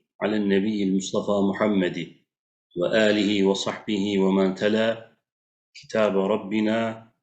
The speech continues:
على ما أنزل. Evet, kıymetli dostlar, bir önceki dersimizde, e, İbnül Cezeri kıraatlerle ilgili telif dönemine,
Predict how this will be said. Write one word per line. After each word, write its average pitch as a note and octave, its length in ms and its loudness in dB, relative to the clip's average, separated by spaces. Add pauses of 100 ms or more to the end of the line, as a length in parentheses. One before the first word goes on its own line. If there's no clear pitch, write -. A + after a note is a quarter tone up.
على G2+ 360 0
ما G2 360 0
أنزل. F#2+ 460 0 (840)
Evet, G2 280 -6
kıymetli A2 440 -2
dostlar, A#2+ 540 0 (1040)
bir B2+ 80 -2
önceki G#2+ 420 -2
dersimizde, G#2 920 0 (580)
e, F#2 60 -6 (960)
İbnül A2 340 -2
Cezeri G#2+ 520 0
kıraatlerle G#2+ 680 -2
ilgili G#2 600 -8
telif - 460 -4
dönemine, G2 640 0